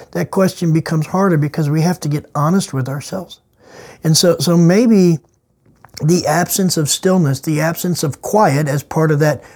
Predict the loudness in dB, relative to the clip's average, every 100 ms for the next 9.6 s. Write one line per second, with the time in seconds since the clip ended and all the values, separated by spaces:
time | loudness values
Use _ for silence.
0 | -12 -2 2 2 0 -2 0 2 0 -2
1 | 0 0 2 0 0 0 -4 -16 -20 -20
2 | -20 -20 -2 4 4 4 0 -4 -8 -10
3 | -4 -2 0 2 2 2 0 0 0 0
4 | -2 -8 -10 -4 -2 0 0 0 0 0
5 | 0 -2 -4 -6 -8 -6 -2 -2 -2 -6
6 | -6 -6 -4 -4 -2 -2 -4 -12 _ _
7 | _ _ _ _ -4 -2 0 0 -2 -4
8 | -6 -2 0 0 -6 -4 -2 -2 -2 -2
9 | -2 -2 -2 -2 -2